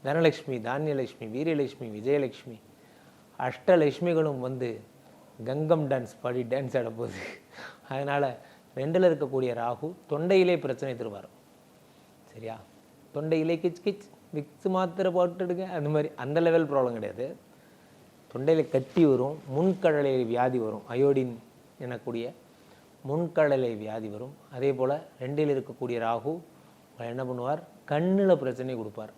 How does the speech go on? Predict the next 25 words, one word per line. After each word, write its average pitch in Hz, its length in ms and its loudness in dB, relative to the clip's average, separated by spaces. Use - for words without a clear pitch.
மகர 131 260 0
ராசிக்காரங்களுக்கு 123 840 -6
கண்ணாடி 156 360 0
போடாதவங்கெல்லாம் 127 720 -4
சோடா 135 240 2
புட்டி 110 240 -8
என்ன 110 160 -10
மாதிரி 117 240 -4
ஆயிடுவீங்க. 104 400 -8
நான்லாம் 127 260 -8
இருபது, 139 300 2
முப்பது 127 340 -2
வருஷமா 135 360 -6
சோடா 123 160 -2
புட்டியா 113 200 -8
இருக்கேன். 107 340 -10
So 147 100 0
அந்த 135 180 -2
மாதிரி 143 420 4
கண்ணை, 151 400 0
கண்ணை 165 320 2
செக் - 220 2
பண்ணிக்கிறது 139 280 0
உங்களுக்கு 127 280 -2
நல்லது. 139 440 0